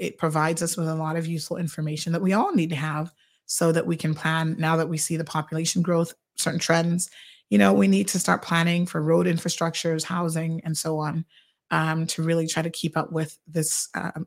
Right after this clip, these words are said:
astronomical growth that we are experiencing in terms of our population. And I've never seen a country, believe me, you, you talk, you know, people are saying, "Well, well, we don't wanna grow."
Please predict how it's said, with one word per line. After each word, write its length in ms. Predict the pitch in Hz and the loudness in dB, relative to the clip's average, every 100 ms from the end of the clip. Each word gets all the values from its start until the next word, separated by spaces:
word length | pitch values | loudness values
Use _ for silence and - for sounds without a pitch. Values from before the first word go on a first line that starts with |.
| - | -2
astronomical 600 | 165 - 165 170 - 156 - | 0 0 -2 -4 -4 -8 -6
growth 300 | - 196 208 | 2 4 4
that 100 | 170 | 0
we 160 | 170 165 | -2 0
are 120 | 160 | 0
experiencing 680 | 165 - 185 294 - 202 175 _ _ _ _ | -2 -2 -2 -2 -8 -10 -12 _ _ _ _
in 100 | 175 | -2
terms 340 | 160 - 160 156 | -2 0 0 0
of 100 | 160 | -2
our 100 | 160 | -2
population. 720 | - 165 - 175 254 - 185 - _ _ _ _ _ - | -2 -4 -4 -6 -4 -6 -10 -18 _ _ _ _ _ 0
And 240 | 165 156 - - _ _ | 0 0 -6 -20 _ _
I've 200 | 196 226 | 6 8
never 300 | 220 226 240 | 8 8 8
seen 220 | 240 226 | 6 4
a 40 | 214 | 2
country, 600 | - 208 196 156 170 180 175 | 4 2 4 0 0 -4 2
believe 400 | 170 170 202 202 | 2 4 4 4
me, 140 | 202 | 4
you, 340 | 185 160 165 160 _ _ _ _ _ _ _ | 4 2 -2 -6 _ _ _ _ _ _ _
you 160 | 170 | 0
talk, 300 | 170 180 180 - | 4 2 2 -2
you 200 | - 175 | 0 2
know, 20 | |
people 180 | 196 196 | 4 2
are 40 | |
saying, 240 | 175 175 175 | 0 0 2
"Well, 180 | 175 | 0
well, 200 | 160 170 | 0 0
we 120 | 170 220 | 4 4
don't 140 | 226 | 6
wanna 180 | 233 254 | 4 4
grow." 260 | 175 - | 2 0